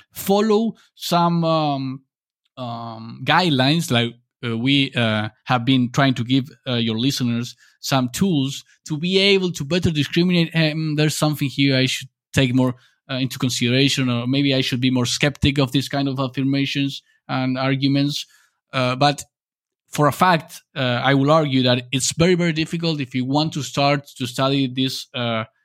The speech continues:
this field to grasp quickly, uh, who is doing the things correctly and who is using content in such a way at, that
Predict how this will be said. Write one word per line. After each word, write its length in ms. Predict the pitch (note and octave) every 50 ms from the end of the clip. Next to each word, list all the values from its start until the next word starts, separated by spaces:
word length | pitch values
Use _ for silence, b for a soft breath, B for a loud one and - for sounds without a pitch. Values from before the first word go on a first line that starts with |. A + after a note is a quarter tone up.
| _ _ _ _ -
this 140 | C3+ C3
field 420 | - - C3+ C3 C3+ C#3 D3 E3 E3 F3 b b b b b b b _ _ -
to 200 | C#3+ C#3 C#3 C#3+ - _ _ _ _ _
grasp 540 | - C3 C#3+ D3 D3 D#3 E3 - - - - - - _ _ _ _ _ _ _ _ _
quickly, 600 | - G3 G3 G3 - G#3 G#3 G#3+ G#3+ A3 G#3+ - _ _ _ _ _ _ _ _ _ _ _
uh, 180 | C#3+ C3+ C3
who 380 | B2 - - - E3 E3 D#3 D#3+
is 180 | D3 C#3+ C#3 C3
doing 280 | C#3+ D3 D3 C#3+ C#3
the 80 | C3 A#2+
things 480 | B2 - C3+ C3 C3 C3+ C3 A#2+ -
correctly 640 | - - B2 A#2 A#2+ B2 A2+ - C3 C3 B2+ B2 B2 -
and 200 | B2+ A2+ A2 G#2+ - -
who 200 | - B2 B2 A#2+
is 340 | A#2 A#2 A2+ - - - _ _ _ _ _ _ _ _ _
using 580 | - C3 C3 B2+ - - B2+ A#2 A#2 A2+ - - _ _ - _
content 640 | - D3 C3+ C3 B2+ - - C3 B2+ B2 B2 - b b b b b b b
in 80 | B2
such 260 | A#2+ - C#3+ C3 A#2+ -
a 60 | C3
way 260 | B2 B2+ B2+ B2+ B2
at, 240 | A#2+ A#2 G#2+ - _ _ _ _
that 220 | - B2 A#2+ A2+